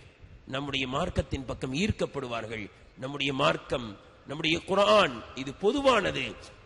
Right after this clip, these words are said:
அவர்களும் நம்மோடு சொர்க்கத்திற்கு வர வேண்டும் என்ற ஆசையோடு அவர்களிடத்தில் உபகாரம் செய்து பழகும் பொழுது இன்ஷா அல்லாஹ், அல்லாஹ் ஜல்ல ஷானுஹு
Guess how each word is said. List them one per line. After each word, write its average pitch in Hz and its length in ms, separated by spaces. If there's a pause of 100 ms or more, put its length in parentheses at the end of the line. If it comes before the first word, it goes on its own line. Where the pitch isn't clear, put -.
(120)
அவர்களும் 294 680
நம்மோடு 269 420
சொர்க்கத்திற்கு 233 640
வர 190 100 (100)
வேண்டும் 220 340
என்ற 180 140 (680)
ஆசையோடு 202 540
அவர்களிடத்தில் 170 680
உபகாரம் 208 560
செய்து 185 180 (100)
பழகும் 175 340
பொழுது 147 280 (440)
இன்ஷா 165 280 (100)
அல்லாஹ், 139 300 (340)
அல்லாஹ் 160 260
ஜல்ல 139 240
ஷானுஹு 156 340